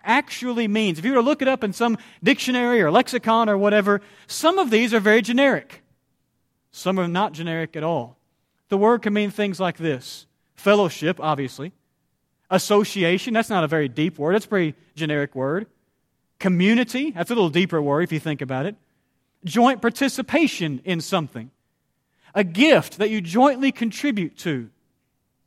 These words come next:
A collection. Now, those are pretty generic to a point. But the word can also mean exhibiting an embodiment of something.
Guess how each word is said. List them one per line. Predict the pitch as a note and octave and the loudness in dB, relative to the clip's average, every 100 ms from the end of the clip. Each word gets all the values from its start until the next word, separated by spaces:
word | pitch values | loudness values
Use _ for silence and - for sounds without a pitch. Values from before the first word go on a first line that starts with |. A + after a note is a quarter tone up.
| _ _ - | _ _ -4
A | A3 | -2
collection. | - A3+ B3+ C4 - C#3+ - _ _ _ _ _ _ _ _ - | 2 2 2 0 -8 -14 -16 _ _ _ _ _ _ _ _ -6
Now, | B3+ C4+ B3 _ _ _ _ _ - | -2 -2 -4 _ _ _ _ _ -4
those | D4+ F#4 | 0 0
are | |
pretty | F4+ F4 | 0 0
generic | C4 C4 D4+ D#4+ D3 | 0 2 2 0 -2
to | F#3+ | -4
a | D#3+ | -4
point. | F3+ B2+ - _ _ _ _ _ _ _ _ _ _ _ _ _ _ | -4 -8 -10 _ _ _ _ _ _ _ _ _ _ _ _ _ _
But | D#3+ | -10
the | E3 | -6
word | D#3 F#3+ G3 - | 0 2 2 -2
can | F3+ | -4
also | A3 C#4 - D3 | -2 -4 -6 -6
mean | C3 B2 C3 D3 _ _ _ _ _ - | -6 -6 -8 -10 _ _ _ _ _ -6
exhibiting | E3 D3 F3 B3+ C4 C4 B3 G#3+ _ _ - | -6 -4 -4 -2 -2 -4 -6 -10 _ _ -6
an | F#3+ | -4
embodiment | F#3+ D#3 D#3+ A3+ F#3+ C3 A#2+ - - _ _ _ _ _ _ | -2 -2 2 2 2 -4 -6 -12 -20 _ _ _ _ _ _
of | D3+ | -10
something. | C3 E3 C3 - A2 | -8 -6 -8 -8 -18